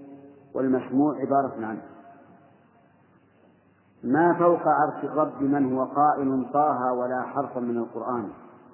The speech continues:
لماذا؟ ينكرون العلو، ينكرون أن يكون الله تكلم بالقرآن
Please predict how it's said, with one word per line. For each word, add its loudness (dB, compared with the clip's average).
لماذا؟ 0
ينكرون -4
العلو، 0
ينكرون 6
أن 2
يكون -2
الله -2
تكلم 2
بالقرآن -2